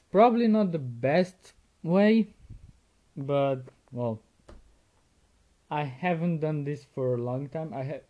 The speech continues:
I have been running for about four or five years, but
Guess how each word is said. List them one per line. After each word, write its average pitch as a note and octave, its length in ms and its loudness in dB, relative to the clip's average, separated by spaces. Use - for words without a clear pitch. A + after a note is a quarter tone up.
I D3 100 -8
have G#3 260 0
been F3 200 0
running E3 300 -2
for C3 200 -4
about B2+ 340 -2
four D3+ 340 0
or B2+ 220 -6
five C#3 320 -6
years, D3+ 420 -4
but C3+ 460 -2